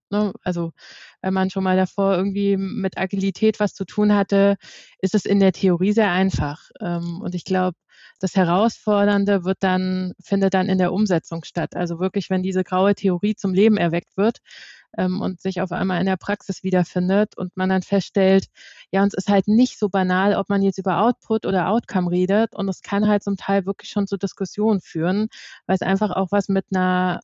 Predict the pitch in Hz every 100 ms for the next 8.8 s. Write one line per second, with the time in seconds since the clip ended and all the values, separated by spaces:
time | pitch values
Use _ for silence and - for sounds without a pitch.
0 | - 202 233 233 220 - 165 175 175 165
1 | 170 165 165 - - - 180 175 - 180
2 | - 180 180 170 - 180 180 190 185 -
3 | - - - - _ - 185 190 190 190
4 | 226 - - 196 - 196 202 196 190 190
5 | - - 262 240 202 175 170 165 175 170
6 | 175 190 190 - - 208 214 208 202 202
7 | - 202 196 185 190 190 185 180 185 -
8 | 190 - 214 - 196 196 196